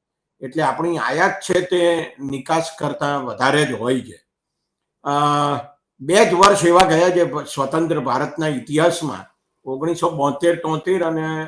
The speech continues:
ઓગણીસો છોતેર સિત્યોતેર, કે જ્યારે ઇન્દિરા ગાંધી વડાપ્રધાન હતા, એ સિવાયના કોઈ પણ વર્ષમાં આપણે એવું બન્યું નથી કે જ્યારે, અ, આપણી આયાત એ નિકાસ કરતાં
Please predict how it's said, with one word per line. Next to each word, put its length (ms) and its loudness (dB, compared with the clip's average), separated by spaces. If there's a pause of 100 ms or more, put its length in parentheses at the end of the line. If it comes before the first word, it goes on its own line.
(100)
ઓગણીસો 440 -4
છોતેર 440 -4
સિત્યોતેર, 560 -2 (880)
કે 120 -2
જ્યારે 800 0
ઇન્દિરા 360 0
ગાંધી 360 -4
વડાપ્રધાન 600 -2
હતા, 400 4 (800)
એ 140 0
સિવાયના 920 4
કોઈ 340 2
પણ 260 2
વર્ષમાં 640 2
આપણે 240 2
એવું 320 4
બન્યું 240 2
નથી 500 -2 (500)
કે 120 2
જ્યારે, 400 8 (1120)
અ, 80 -8 (640)
આપણી 400 0
આયાત 360 8 (340)
એ 100 -4
નિકાસ 540 -2
કરતાં 500 -2